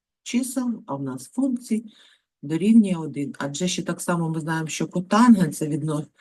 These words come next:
це, е, так як вона обернена до тангенса, тобто один поділити на тангенс альфа дорівнює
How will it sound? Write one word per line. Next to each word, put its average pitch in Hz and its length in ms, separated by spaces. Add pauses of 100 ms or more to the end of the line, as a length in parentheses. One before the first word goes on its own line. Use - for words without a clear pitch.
(420)
це, - 180
е, 156 380
так 180 180
як 151 160
вона 160 180
обернена 156 680
до 156 120
тангенса, 175 800
тобто - 280
один 190 340
поділити 151 440
на 127 160
тангенс 135 460
альфа 233 300
дорівнює 156 500